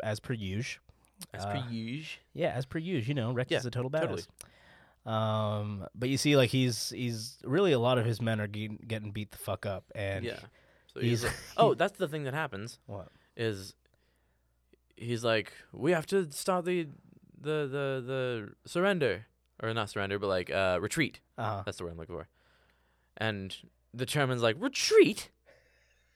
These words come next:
Speaker 2: Why would we?"
Speaker 1: <laughs>
Speaker 2: And then he gets stabbed in the back.
Speaker 1: <laughs> And then we were both like, "All right, yeah, go ahead, you
Speaker 2: <laughs>
Speaker 1: stay, and everyone else get the hell out of
Speaker 2: <laughs> Yeah,
Speaker 1: here."
Speaker 2: if you don't want to retreat, that's your call.
Speaker 1: Yeah, that's fine. We're gonna,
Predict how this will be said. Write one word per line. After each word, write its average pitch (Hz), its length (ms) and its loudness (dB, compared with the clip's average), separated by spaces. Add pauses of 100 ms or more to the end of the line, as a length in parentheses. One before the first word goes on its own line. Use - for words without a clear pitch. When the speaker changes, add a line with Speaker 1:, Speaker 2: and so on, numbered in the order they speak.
(340)
Speaker 2:
Why 285 220 8
would 370 200 10
we?" 330 220 10
Speaker 1:
<laughs> - 140 6
Speaker 2:
And 147 100 4
then 139 60 8
he 135 60 6
gets 139 140 4
stabbed 175 260 12
in 160 60 2
the 156 80 8
back. 135 240 12
Speaker 1:
<laughs> - 1160 4 (1200)
And 135 80 -2
then 143 80 6
we 147 60 6
were 139 80 8
both 135 240 8
like, 135 180 6
"All 226 80 6
right, 214 160 6
yeah, 240 160 6
go 208 120 4
ahead, 190 200 6
you 214 120 8
Speaker 2:
<laughs> - 0 -
Speaker 1:
stay, 170 360 12
and 151 80 8
everyone 170 280 6
else 156 100 8
get 156 140 0
the 143 80 6
hell 175 240 12
out 165 160 12
of - 80 -6
Speaker 2:
<laughs> 175 80 4
Yeah, 180 320 8
Speaker 1:
here." 202 80 10 (180)
Speaker 2:
if 175 160 4
you 190 100 6
don't 247 140 8
want 214 120 2
to 196 40 2
retreat, 226 380 -2 (180)
that's 147 240 8
your 156 160 10
call. 120 380 12
Speaker 1:
Yeah, 123 340 6
that's 143 180 2
fine. 110 420 4
We're 135 120 2
gonna, 127 580 2